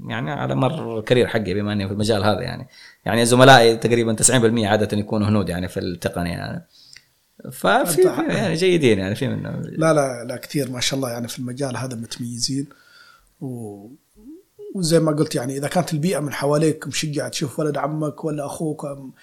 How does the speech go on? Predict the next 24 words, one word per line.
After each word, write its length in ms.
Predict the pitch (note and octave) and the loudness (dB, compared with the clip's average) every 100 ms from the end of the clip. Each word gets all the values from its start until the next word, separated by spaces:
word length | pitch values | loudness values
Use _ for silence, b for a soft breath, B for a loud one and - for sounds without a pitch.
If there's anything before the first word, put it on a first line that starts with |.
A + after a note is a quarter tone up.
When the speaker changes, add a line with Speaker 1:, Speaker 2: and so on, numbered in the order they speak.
| b b b _ | b b b _
Speaker 2:
في 160 | - D#3+ | -2 0
نفس 180 | D#3+ D#3+ | 2 2
المجال 340 | D#3+ D#3 D#3+ | 2 2 2
هذا، 240 | C#3+ E3+ E3 | 4 4 4
يبدأ 360 | E3 F#3+ E3+ | 0 0 0
الفكرة، 460 | D#3+ F3+ - D#3 D#3 | -2 -4 -2 -2 -2
تبدأ 280 | - E3+ D3 | 0 0 0
الفكرة 340 | - - D3+ | -2 -4 -4
Speaker 1:
صحيح. 180 | C#3+ F3+ | -2 0
Speaker 2:
عندك 280 | F#3+ A2+ D3+ | 0 -2 -4
من 220 | D3 C#3+ | -4 -4
وأنت 260 | D3 - | -6 -4
صغير 340 | - C#3+ C3+ G#2+ | -4 -2 -4 -6
يعني. 460 | G#2+ A#2 A2+ A2 - b b b b b b _ _ | -10 -10 -12 -14 -20 b b b b b b _ _
آه، 500 | D3 C#3+ C#3+ C#3 C3+ - _ _ _ _ _ _ _ _ _ _ _ _ _ - | -6 -4 -2 -2 -4 -8 _ _ _ _ _ _ _ _ _ _ _ _ _ -4
بعد 400 | G3 G3 G3+ E3 | 2 4 4 0
هذا 540 | D#3+ D#3+ D3 B2 A2+ - _ - | -2 -4 -6 -10 -14 -20 _ -8
كيف 380 | - E3+ - C3+ | -4 -4 -6 -10
أش-، 400 | A#2+ D#3+ - - | -6 -6 -6 -6
ليش 280 | G#3+ F#3 F#3 | 0 0 2
جات 200 | D3+ - | -2 -4
فكرة 260 | F3 D3 B2 | -4 -6 -4
أستراليا 440 | - - D3 C3+ | -4 0 0 0
يعني؟ 440 | A#2 A2 G#2 G#2 | -4 -12 -14 -18